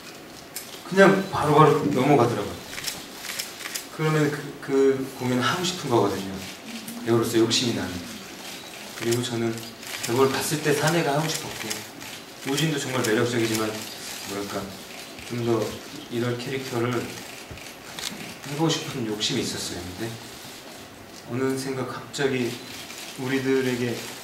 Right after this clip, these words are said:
대표님 계시면 잘 들어주세요. <laughs> 갑자기 이 점점 커진 거예요. 근데 이렇게 너무 많은 사랑을, 관심을 주셔가지고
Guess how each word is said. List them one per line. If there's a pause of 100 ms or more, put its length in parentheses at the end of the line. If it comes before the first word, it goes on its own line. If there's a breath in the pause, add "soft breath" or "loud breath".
(1400)
대표님
계시면
잘
들어주세요.
<laughs>
갑자기
이
점점
커진
거예요. (560)
근데 (160)
이렇게
너무
많은
사랑을, (400)
관심을 (300)
주셔가지고